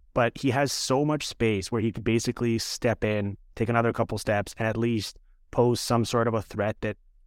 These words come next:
at least, "Oh, hey, guys, look, I could shoot. Someone better come, someone better come try to stop me, or at least the goalie better face me."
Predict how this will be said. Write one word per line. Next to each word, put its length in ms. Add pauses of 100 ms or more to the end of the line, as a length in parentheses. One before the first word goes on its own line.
(100)
at 120
least, 160
"Oh, 160
hey, 180
guys, 300
look, 160
I 80
could 240
shoot. 260
Someone 240
better 220
come, 460
someone 340
better 200
come 180
try 140
to 60
stop 300
me, 160
or 80
at 100
least 140
the 80
goalie 280
better 200
face 280
me." 200